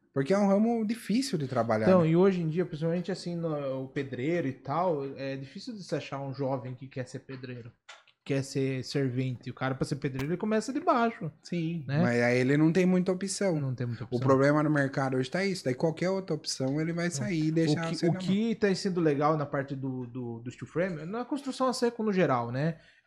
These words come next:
Speaker 2: A gente faz também em madeira, faz outros modelos, é,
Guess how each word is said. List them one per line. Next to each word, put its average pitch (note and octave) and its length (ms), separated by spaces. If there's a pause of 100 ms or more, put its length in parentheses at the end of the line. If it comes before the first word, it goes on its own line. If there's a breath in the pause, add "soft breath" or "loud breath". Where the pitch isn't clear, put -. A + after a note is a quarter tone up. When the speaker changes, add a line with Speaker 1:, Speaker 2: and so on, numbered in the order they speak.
Speaker 2:
A C3+ 80
gente C3+ 320
faz C#3+ 280
também C3 280
em B2+ 60
madeira, A#2+ 500
faz B2 220
outros C3+ 260
modelos, C3 480 (320 loud breath)
é, B2 560